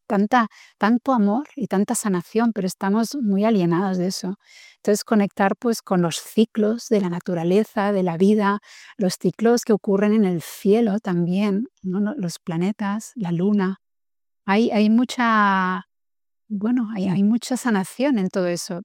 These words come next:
pero estamos muy lejos, nos <laughs> hemos ido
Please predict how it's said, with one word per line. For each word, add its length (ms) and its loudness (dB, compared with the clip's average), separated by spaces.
pero 220 2
estamos 360 4
muy 280 6
lejos, 680 -2
nos 160 -6
<laughs> 40 -8
hemos 380 -4
ido 360 0